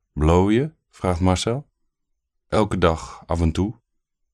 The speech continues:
Van nul tot vijftien joints per dag." "Zijn er naast het schoonhouden van je kamer andere aandachtspunten?" "Tanden poetsen en mijn lenzen. Want wat als ik na het tandenpoetsen nog wat wil drinken?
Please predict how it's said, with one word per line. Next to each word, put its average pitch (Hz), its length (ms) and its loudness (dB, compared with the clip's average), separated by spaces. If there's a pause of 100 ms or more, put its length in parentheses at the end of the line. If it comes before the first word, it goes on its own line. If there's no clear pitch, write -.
(120)
Van 90 280 4
nul 107 320 6
tot 92 200 -4
vijftien 95 460 0
joints 82 320 2
per 78 120 -6
dag." - 320 -12 (960)
"Zijn 117 200 2
er 117 60 4
naast 120 280 2
het 104 120 -4
schoonhouden 110 540 2
van 95 180 2
je 90 120 4
kamer 98 420 0 (320)
andere 120 380 4
aandachtspunten?" 78 840 -2 (1200)
"Tanden 110 380 2
poetsen 90 520 -2
en 85 120 0
mijn 80 140 2
lenzen. 73 460 -2 (680)
Want 87 200 0
wat - 500 -2
als 87 140 0
ik 90 100 2
na 107 160 2
het 98 140 -2
tandenpoetsen 98 640 0
nog 87 120 2
wat 92 200 2
wil 87 120 0
drinken? 95 500 0